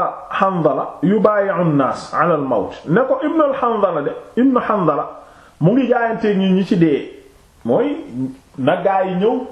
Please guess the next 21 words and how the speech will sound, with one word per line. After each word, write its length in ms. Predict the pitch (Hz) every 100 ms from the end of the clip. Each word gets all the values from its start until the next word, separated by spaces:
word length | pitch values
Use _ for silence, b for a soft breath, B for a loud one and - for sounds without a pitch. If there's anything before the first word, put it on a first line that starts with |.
| - -
ànd 280 | 240 285 262 -
ci 60 | 269
armée 300 | 262 262 247
bu 100 | 226
waa 140 | 233 214
Sham 280 | - 240 240
bi, 80 | 190
jàppale 480 | 151 233 - 269 254 247
ko 220 | 277 -
ngir 180 | 156 190
mu 260 | 277 254 247
dal 220 | 240 254 254
ci 60 |
ñi 120 | 233 240
nga 120 | 254
xam 220 | 233 240
ne 120 | 233
jàpp 240 | 214 233 -
nañ 140 | 226
ne 160 | 220 220
dissident 400 | 175 175 139 107